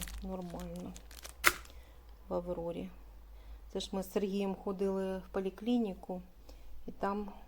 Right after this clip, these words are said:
наскочили на Аврору. <laughs> Тому що у нас тут поб-, в-, б-, ну, близько немає. Це треба туди. Я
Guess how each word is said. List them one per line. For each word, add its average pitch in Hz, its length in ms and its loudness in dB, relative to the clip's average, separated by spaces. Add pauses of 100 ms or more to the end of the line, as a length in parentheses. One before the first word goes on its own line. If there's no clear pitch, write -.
(180)
наскочили 202 760 4
на 190 120 2
Аврору. 180 580 2 (880)
<laughs> - 880 8
Тому 240 240 10
що 220 240 8
у 214 40 8
нас 226 260 8
тут 208 100 2 (100)
поб-, 196 260 2 (420)
в-, 202 340 10
б-, 196 520 8
ну, 220 420 10
близько 214 480 6
немає. 180 560 2 (280)
Це 190 140 2
треба 185 360 2
туди. 185 360 2
Я 208 220 10